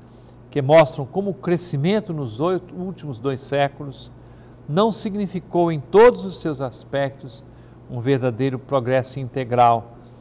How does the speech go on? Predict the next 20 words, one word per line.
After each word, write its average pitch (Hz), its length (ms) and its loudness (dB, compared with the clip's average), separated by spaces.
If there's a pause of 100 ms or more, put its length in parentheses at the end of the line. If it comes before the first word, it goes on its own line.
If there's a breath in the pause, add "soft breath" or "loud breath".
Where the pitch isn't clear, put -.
(380 loud breath)
e - 40 -8
uma 131 140 -6
melhoria 135 580 -2
na 131 120 -6
qualidade 113 640 -2
de 104 120 -12
vida. 101 400 -12 (1400 loud breath)
Alguns 139 400 2
desses 156 360 4
sinais 170 460 0
são, - 180 -6
ao 170 60 -2
mesmo 151 300 -2
tempo, 196 440 -6 (440 loud breath)
sintomas 147 1040 -2 (320 loud breath)
de 123 60 -12
uma 143 180 0
verdadeira 151 640 0
degradação 151 960 2
social, 120 720 0